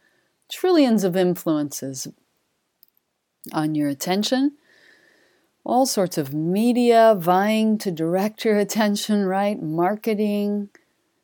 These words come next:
is attempting to direct your attention. Other people around you want to direct your attention in a particular way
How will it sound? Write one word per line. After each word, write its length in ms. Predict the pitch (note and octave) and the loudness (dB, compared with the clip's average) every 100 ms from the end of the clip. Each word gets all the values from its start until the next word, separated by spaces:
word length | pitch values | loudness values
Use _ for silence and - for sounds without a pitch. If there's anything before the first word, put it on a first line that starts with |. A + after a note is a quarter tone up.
| _ _ E3 | _ _ -6
is 80 | |
attempting 680 | F#3+ F#3+ - G3 G3 G3+ G3 | -6 -6 -8 -8 -6 -6 -6
to 120 | F#3+ | -8
direct 520 | F#3 F#3+ F#3 G3+ - G3+ | -4 -2 0 -2 -4 -6
your 100 | F#3+ | -4
attention. 680 | F#3 G3 G3 F#3+ G3+ G3 - | -6 -10 -10 -8 -8 -8 -4
Other 340 | G3+ G#3 G3+ | 0 0 0
people 540 | F3+ - G3+ - G3+ F#3+ | -4 -4 -6 -2 0 0
around 640 | D#3+ F3 G3 G3 G3 F#3 | 0 0 -2 -4 -8 -4
you 320 | G3 G3 G3 _ _ _ _ | -4 -4 -8 _ _ _ _
want 220 | F3 F3+ - | -2 -2 -2
to 140 | G3 | -2
direct 560 | D#3+ F#3 E3+ F3+ - - | 0 2 2 2 -2 -4
your 140 | F3 | -2
attention 540 | E3+ - F3 F3 F#3 | -4 -4 -4 -4 -6
in 200 | D#3 D3 | -4 -6
a 20 | C#3+ | -10
particular 680 | - - G3 F#3 F3 E3 | -12 -10 -6 -4 -2 -2
way 380 | E3 E3 E3+ F#3 | -2 -2 -4 -8